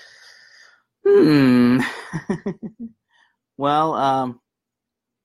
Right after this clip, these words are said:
one of the ones I was really looking forward to because we had, we, we just finished up a Bible study with her, and I was so excited to actually get to meet her, was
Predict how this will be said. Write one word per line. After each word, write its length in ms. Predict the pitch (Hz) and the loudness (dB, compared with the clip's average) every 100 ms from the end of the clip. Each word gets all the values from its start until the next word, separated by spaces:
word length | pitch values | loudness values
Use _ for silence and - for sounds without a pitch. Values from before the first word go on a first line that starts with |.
| _ | _
one 180 | 139 156 | -4 -2
of 60 | |
the 80 | 147 | -2
ones 180 | 147 139 | -2 -2
I 60 | 131 | -4
was 160 | 127 | -4
really 240 | 131 139 131 | -4 -4 -4
looking 260 | 127 127 | -6 -10
forward 380 | 120 143 143 139 | -8 -4 -2 -4
to 160 | - 117 | -6 -8
because 260 | 120 120 | -8 -12
we 180 | - 113 | -8 -8
had, 100 | 113 107 | -8 -10
we, 280 | 127 120 - | -10 -10 -8
we 180 | 120 | -8
just 300 | 117 120 123 | -8 -8 -10
finished 320 | - 127 117 113 | -8 -8 -8 -12
up 100 | 107 | -12
a 60 | |
Bible 420 | 104 117 120 123 | -6 -4 -2 -4
study 400 | 117 - 113 113 | -10 -10 -8 -6
with 220 | 110 110 113 | -8 -10 -8
her, 400 | 117 110 113 113 - | -6 -6 -6 -10 -14
and 160 | 110 104 | -12 -10
I 20 | |
was 160 | 107 | -12
so 120 | - 104 | -12 -14
excited 380 | - 120 117 | -10 -6 -4
to 60 | 113 | -6
actually 240 | 117 - | -8 -10
get 160 | 117 113 | -10 -10
to 80 | 104 | -6
meet 340 | 110 127 131 | -4 -4 -4
her, 160 | 110 113 | -6 -4
was 180 | 113 | -4